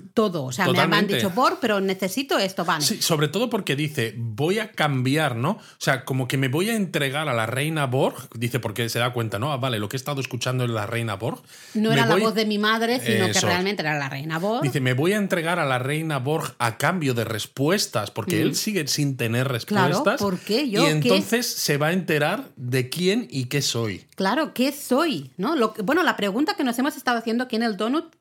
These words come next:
Speaker 1: todas las semanas. ¿Qué es Jack? ¿Quién es Jack? ¿No? ¿Por qué
Speaker 2: Claro,
Speaker 1: es
Speaker 2: pero
Speaker 1: tan
Speaker 2: él tiene muy
Speaker 1: importante
Speaker 2: claro
Speaker 1: Jack?
Speaker 2: que él va a ir a la reina Borg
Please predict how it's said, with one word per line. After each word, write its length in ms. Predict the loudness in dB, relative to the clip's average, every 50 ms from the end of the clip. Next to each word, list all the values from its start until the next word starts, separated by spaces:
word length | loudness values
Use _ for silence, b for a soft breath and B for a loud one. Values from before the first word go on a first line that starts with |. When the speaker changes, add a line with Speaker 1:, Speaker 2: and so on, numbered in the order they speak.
| _ _
Speaker 1:
todas 240 | -2 -2 -2 0 -2
las 160 | -4 -4 -2
semanas. 500 | -2 -2 0 2 2 2 0 -2 -4 -8 B B B B B B _ -2
¿Qué 240 | 0 2 2 2 2
es 160 | 0 -2 -4
Jack? 400 | -2 0 0 0 0 -2 -6 _
¿Quién 300 | -4 0 2 2 4 2
es 180 | 2 0 -2 -4
Jack? 300 | -2 0 0 0 0 -2
¿No? 160 | -4 -4 0
¿Por 280 | 0 0 0 0 -4 -2
qué 260 | -2 0 0 -2 -4 B B B
Speaker 2:
Claro, 180 | B 2 4 4
Speaker 1:
es 40 | 4
Speaker 2:
pero 120 | 4 4
Speaker 1:
tan 60 | 4 4
Speaker 2:
él 60 | 4
tiene 180 | 4 4 4
muy 80 | 4 4
Speaker 1:
importante 220 | 4 2 2 2
Speaker 2:
claro 360 | 2 2 4 4 4 2 2 -2
Speaker 1:
Jack? 80 | -4 -2
Speaker 2:
que 80 | -2 0
él 120 | 0 0
va 60 | 0
a 60 | 0
ir 180 | 0 0 0 -2
a 100 | -2 -2
la 120 | 0 0 0
reina 320 | 0 0 -2 -2 -2 -2
Borg 280 | 0 0 -2 -2 -4